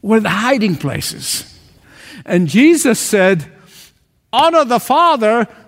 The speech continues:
because you cannot hide things permanently."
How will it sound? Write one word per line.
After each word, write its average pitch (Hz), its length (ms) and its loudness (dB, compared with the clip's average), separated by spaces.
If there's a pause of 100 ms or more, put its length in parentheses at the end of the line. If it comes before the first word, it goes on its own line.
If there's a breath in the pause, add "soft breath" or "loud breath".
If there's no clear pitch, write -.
(140)
because 262 840 0 (600 loud breath)
you 294 640 0 (200)
cannot 285 440 0
hide 285 600 -2
things 277 520 -2
permanently." 277 1040 -4